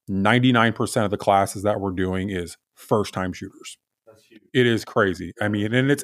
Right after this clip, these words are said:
Speaker 1: everybody, man. It's grandparents, it's people very young, it's people very old, it's husbands and wives, it's fathers and sons.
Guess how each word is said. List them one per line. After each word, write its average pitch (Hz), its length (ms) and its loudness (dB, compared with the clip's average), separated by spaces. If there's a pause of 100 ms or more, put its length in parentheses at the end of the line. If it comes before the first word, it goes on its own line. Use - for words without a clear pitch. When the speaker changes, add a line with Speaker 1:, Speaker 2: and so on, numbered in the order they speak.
Speaker 1:
everybody, 101 760 4
man. 87 260 -6
It's 107 320 -2 (560)
grandparents, 131 1300 4 (300)
it's 117 340 2
people 110 800 2
very 123 440 2
young, 117 480 2
it's 101 140 -6
people 95 420 -4
very 113 400 4
old, 107 460 4
it's 104 120 -8
husbands 113 500 0
and 123 140 0
wives, 104 480 4
it's - 100 -14
fathers 101 480 0
and 113 120 0
sons. 98 560 -4